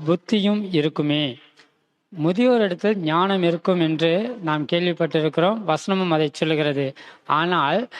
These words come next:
அந்த முதியோர்களை பார்க்கிலும் நீங்கள் ஞானமுள்ளவர்களாக மாற வேண்டுமானால், நீங்கள் ஆண்டவருடைய கட்டளையை கடைபிடிக்க வேண்டும் என்று ஆண்டவருடைய வார்த்தை சொல்கிறது. பிரியமான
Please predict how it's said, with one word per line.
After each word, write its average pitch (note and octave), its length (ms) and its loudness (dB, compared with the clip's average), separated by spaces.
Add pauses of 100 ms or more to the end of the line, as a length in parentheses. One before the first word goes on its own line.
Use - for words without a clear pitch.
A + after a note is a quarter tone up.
(180)
அந்த D#3 480 -2
முதியோர்களை A3 800 2
பார்க்கிலும் A3 1160 0 (260)
நீங்கள் D#3+ 640 0
ஞானமுள்ளவர்களாக F3 1400 2 (640)
மாற E3+ 380 2
வேண்டுமானால், E3 1000 2 (400)
நீங்கள் D3 400 0
ஆண்டவருடைய F#3 680 0
கட்டளையை F3 720 -2 (160)
கடைபிடிக்க F3 520 -2
வேண்டும் E3 300 0
என்று D#3 520 0 (360)
ஆண்டவருடைய D#3+ 460 0
வார்த்தை D3 320 -2
சொல்கிறது. C3+ 720 -4 (800)
பிரியமான D#3+ 680 0